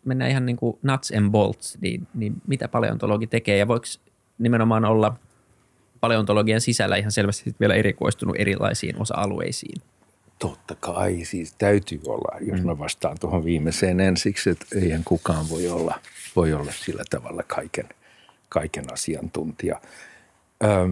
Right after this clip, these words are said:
Speaker 2: edes, edes niin kuin yhdellä luonnontieteen alalla. Et se, ähm, mut et olla paleontologi on, on niin kuin aika fantastista. <laughs> Mä pienenä lapsena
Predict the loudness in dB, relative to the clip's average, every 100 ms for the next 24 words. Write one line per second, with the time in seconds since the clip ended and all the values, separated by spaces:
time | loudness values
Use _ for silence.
0 | -2 0 0 0 -4 -6 -8 -10 -10 -8
1 | -10 -10 -6 -4 -4 -4 -4 -4 -6 -10
2 | -8 -6 -4 -6 -6 -4 -4 -2 -2 -2
3 | -4 -6 -6 -8 -10 -14 -20 _ _ -12
4 | -8 -4 -4 -4 _ _ -20 -20 -20 -20
5 | _ _ _ _ _ -2 2 4 4 2
6 | -4 -10 -16 -18 -6 -2 0 0 -2 -2
7 | -10 -10 -12 -18 -20 -20 _ _ _ _
8 | _ _ _ _ _ 4 4 4 2 4
9 | 4 4 2 2 2 2 2 2 2 4
10 | 4 4 2 2 2 -2 -6 -8 -10 -10
11 | -12 -16 -20 -16 -12 -10 -10 -12 -16 -12
12 | -12 -14 -16 0 2 2 0 -8 -14 -16
13 | -20 -20 -4 2 4 6 6 4 4 2
14 | 4 4